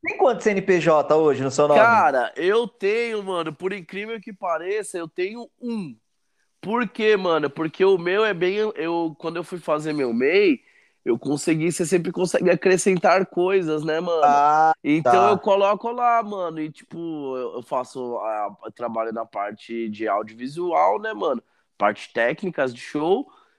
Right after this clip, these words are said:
Speaker 2: e
Speaker 1: Aham.
Speaker 2: eu faço manutenção de bateria e instrumentos percussivos a domicílio. Então eu tenho isso, mano.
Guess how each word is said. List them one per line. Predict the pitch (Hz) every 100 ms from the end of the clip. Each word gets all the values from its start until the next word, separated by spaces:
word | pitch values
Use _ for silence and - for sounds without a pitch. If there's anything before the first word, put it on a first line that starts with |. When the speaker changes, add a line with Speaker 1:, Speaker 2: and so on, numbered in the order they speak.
| -
Speaker 2:
e | 156
Speaker 1:
Aham. | 123 117 110 113
Speaker 2:
eu | 180
faço | 165 170 175 - 202
manutenção | 202 208 190 202 190 196 202
de | 196
bateria | 185 196 208 202 180 185 202 202
e | 208
instrumentos | - 196 190 196 -
percussivos | - 196 196 - - 185 202 196 202
a | 190
domicílio. | 185 196 220 - 240 233 175 151
Então | 143 151
eu | 165
tenho | 165 190 208
isso, | 214 208 -
mano. | 180 156 117